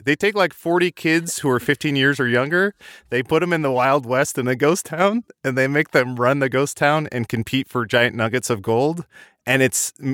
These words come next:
it's the most incredible, uh, thing that's ever been dedicated to film I've ever seen in my life.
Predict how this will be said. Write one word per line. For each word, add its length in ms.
it's 220
the 100
most 240
incredible, 800
uh, 500
thing 160
that's 180
ever 160
been 160
dedicated 440
to 80
film 200
I've 120
ever 160
seen 160
in 60
my 100
life. 280